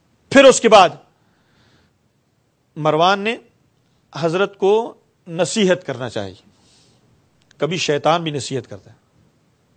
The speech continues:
شیطان بھی بعض اوقات نصیحت کرتا ہے۔ شیطان نے حضرت آدم کو بھی نصیحت کی تھی، اور کبھی ناصح بن کے آ جاتا ہے،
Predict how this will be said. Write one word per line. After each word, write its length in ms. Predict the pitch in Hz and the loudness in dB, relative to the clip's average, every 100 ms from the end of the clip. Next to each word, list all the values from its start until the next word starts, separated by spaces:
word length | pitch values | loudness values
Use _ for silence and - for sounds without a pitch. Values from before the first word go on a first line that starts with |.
| _ _ _ _ _ _ _ _ | _ _ _ _ _ _ _ _
شیطان 440 | - - 131 147 196 | -14 -8 -2 -2 -2
بھی 80 | 185 | -2
بعض 180 | 135 | -4
اوقات 220 | 117 113 107 | -4 -12 -16
نصیحت 320 | 107 110 - | -16 -16 -16
کرتا 200 | - _ | -20 _
ہے۔ 60 | _ _ _ _ _ _ _ _ _ _ _ _ _ _ _ _ - | _ _ _ _ _ _ _ _ _ _ _ _ _ _ _ _ -10
شیطان 480 | - 151 156 185 | -4 0 0 0
نے 160 | 190 190 202 _ _ _ _ _ _ _ _ _ | -2 -8 -10 _ _ _ _ _ _ _ _ _
حضرت 340 | 135 139 156 151 | -8 -4 -6 -4
آدم 360 | 139 147 165 151 | -2 0 -2 -6
کو 80 | 156 | -6
بھی 100 | 147 | -6
نصیحت 420 | 139 147 143 - | -6 -8 -10 -10
کی 80 | 95 | -20
تھی، 200 | - _ _ _ _ _ _ _ _ _ _ _ _ _ _ _ - _ _ - | -20 _ _ _ _ _ _ _ _ _ _ _ _ _ _ _ -20 _ _ 2
اور 120 | 220 | 2
کبھی 340 | 214 220 277 | 4 2 2
ناصح 480 | 214 196 233 - 277 | 2 6 6 6 4
بن 160 | 220 190 | 4 2
کے 100 | 185 | 2
آ 100 | 170 | 2
جاتا 300 | 143 120 | 2 -6
ہے، 60 | 95 | -14